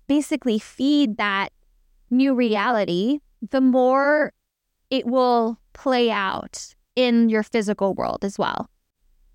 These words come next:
So I do want to remind you that fulfillment is your truth, that it, no matter what, you are always fulfilled, regardless of what you experience.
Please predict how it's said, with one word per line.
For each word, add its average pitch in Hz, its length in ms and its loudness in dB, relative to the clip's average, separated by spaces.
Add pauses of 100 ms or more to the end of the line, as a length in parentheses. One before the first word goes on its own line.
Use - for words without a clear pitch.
(420)
So 247 360 -2
I 240 180 -2
do 269 280 0
want 311 160 2
to 339 40 2
remind 262 440 2
you 233 160 2
that 208 180 0
fulfillment 240 760 -2 (460)
is 226 400 2 (140)
your 208 500 0 (100)
truth, - 800 -2 (440)
that 233 200 0
it, 226 220 0 (560)
no 254 200 2
matter 285 400 2
what, 208 380 -2 (560)
you 240 200 0
are 233 200 0
always 233 420 2
fulfilled, 247 680 -2 (720)
regardless 226 640 -2
of 220 120 -4
what 220 140 -2
you 220 140 2
experience. 269 760 -2